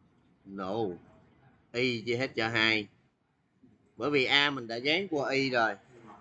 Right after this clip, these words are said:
Và cái Y mới là cái chạy. Chứ còn A mình không quan tâm nữa nha.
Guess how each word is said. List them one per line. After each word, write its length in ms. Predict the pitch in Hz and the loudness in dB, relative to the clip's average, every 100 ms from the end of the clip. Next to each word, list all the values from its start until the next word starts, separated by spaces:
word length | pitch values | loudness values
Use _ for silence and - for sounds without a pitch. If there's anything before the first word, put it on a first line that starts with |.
| - | -4
Và 120 | 123 | -2
cái 240 | 123 180 - | 2 0 2
Y 260 | 180 170 156 | 2 4 2
mới 160 | 170 | -4
là 100 | 151 | -4
cái 180 | 123 165 | -2 -2
chạy. 400 | 156 98 85 110 - _ _ _ _ _ _ 190 | 0 -2 -2 -6 -12 _ _ _ _ _ _ -4
Chứ 80 | 185 | -2
còn 180 | 143 | -2
A 260 | 127 143 151 | 0 2 2
mình 160 | 143 123 | -2 -8
không 160 | 131 | -6
quan 180 | 165 143 | -2 -2
tâm 260 | 135 143 139 | 0 0 0
nữa 140 | 117 | -4
nha. 280 | 147 147 123 | 0 0 0